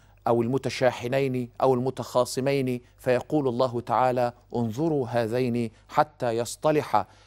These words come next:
وعندما سئل عن صيام يوم الاثنين قال: "هذا يوم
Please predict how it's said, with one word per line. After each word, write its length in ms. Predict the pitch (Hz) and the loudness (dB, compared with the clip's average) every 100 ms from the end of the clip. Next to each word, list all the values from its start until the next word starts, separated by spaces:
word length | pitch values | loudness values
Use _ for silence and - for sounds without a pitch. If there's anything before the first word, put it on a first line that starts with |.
| _ | _
وعندما 500 | 107 113 117 123 117 | 0 2 0 -2 -4
سئل 480 | - 156 143 135 131 - _ - | -4 -6 -4 -4 -4 -8 _ 2
عن 220 | 107 113 | 2 2
صيام 400 | - 117 131 127 | -4 0 0 0
يوم 260 | 123 120 110 | 0 0 -2
الاثنين 600 | - - 131 151 143 - _ _ - | -8 -10 -4 -2 -2 -8 _ _ 0
قال: 240 | 123 117 | 0 0
"هذا 340 | 113 120 107 | -2 -2 0
يوم 380 | 110 143 151 135 | 0 0 0 -4